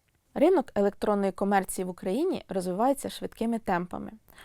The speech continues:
У дві тисячі двадцять третьому році його обсяг склав близько двадцяти мільярдів доларів С Ш А, що на двадцять відсотків більше, ніж у дві тисячі двадцять другому році. Цей ріст пов'язаний з декількома факторами,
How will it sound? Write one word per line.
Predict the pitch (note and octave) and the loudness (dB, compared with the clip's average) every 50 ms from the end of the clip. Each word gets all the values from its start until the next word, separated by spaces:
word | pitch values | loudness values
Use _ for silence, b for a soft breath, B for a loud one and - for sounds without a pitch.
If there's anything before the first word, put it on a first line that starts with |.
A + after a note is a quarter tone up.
| B B B | B B B
У | - | -10
дві | F3+ F#3+ G3 | -8 -4 -2
тисячі | - F4+ F4 - C#4 - A3+ | 0 0 0 0 -2 -2 -2
двадцять | G3 G#3 G3+ - - - | -2 -2 -2 -2 -2 -2
третьому | G#3 G#3 G3+ G3+ - F#3+ F#3 F#3 F#3 | -2 -2 -2 -2 -4 -4 -4 -2 0
році | F3+ A3 C#4 - - - | 0 0 0 -2 -4 -6
його | - G#3 G3+ G#3 A#3 - - - | -4 -4 -2 0 0 0 2 2
обсяг | B3+ C4 - - G#3+ G3+ - | 2 2 2 -2 -4 -4 -4
склав | - - - G#3+ G3 F3+ | -6 -4 0 0 0 0
близько | F3 F#3+ A3+ D4 - - - G3+ | 0 0 0 0 0 -2 -6 -6
двадцяти | F#3+ G3 G3+ G3+ - - F3+ - - C#4+ D4 | -4 -2 -4 -2 -2 -6 -4 -2 0 0 2
мільярдів | B3+ A3+ G#3 G3+ G#3 A3 A#3+ A#3+ G#3+ G#3 G3 | 2 2 2 4 4 4 2 2 0 -2 -2
доларів | E3 F#3+ G#3 A3+ A3+ A#3 A#3+ - | 0 0 2 2 2 2 0 -2
С | - - C4+ | -2 -2 -2
Ш | - - F4+ | 0 0 0
А, | C4 F#3+ - B B B B B B B B | 0 0 -2 B B B B B B B B
що | B - - G3+ | B -4 -2 0
на | G3+ G3 F#3+ | 2 2 2
двадцять | G3+ A3+ C4 B3+ - - F#3 - | 4 6 4 4 4 0 -6 -6
відсотків | G3+ - - G#3+ G#3 - - - F#3 F3 | -6 -2 0 0 -2 -2 -2 -6 -6 -4
більше, | E3+ G3 C4 F4+ F4+ - - - - - | 0 2 4 4 2 2 -2 -4 -4 -2
ніж | G#3 G#3 A3 - - | -2 -2 -2 -2 -2
у | - G3+ | -4 -4
дві | E3+ F3+ | -4 -4
тисячі | F3 - A3+ - - B3 - - F#3+ | -4 -4 -4 -4 -4 -6 -8 -8 -8
двадцять | F#3 - F3+ - - F#3 F3+ | -6 -6 -6 -6 -8 -8 -6
другому | F#3+ F#3 G3+ G3+ G3 G3 F#3+ F3+ | -6 -6 -4 -4 -4 -4 -4 -4
році. | G2+ - - - - - - B B B B B B B B B B B - | -4 -6 -8 -10 -14 -20 -20 B B B B B B B B B B B 4
Цей | - C4+ D4+ | 6 6 8
ріст | D4+ E4+ G4+ G4+ - - | 8 8 6 4 2 0
пов'язаний | - A3 G3 G3 G#3+ B3 C4 B3+ A#3+ A3 G#3 | -2 0 4 6 8 6 6 6 2 -2 -2
з | G3 | 0
декількома | F#3+ A#3 D4+ - - C4 - - A#3 A3+ A3+ | 0 0 0 0 -2 -6 -4 -4 -6 -4 -4
факторами, | - - F#3+ D3+ - - - - - - - | -2 -2 -2 -2 -2 -4 -12 -14 -14 -14 -16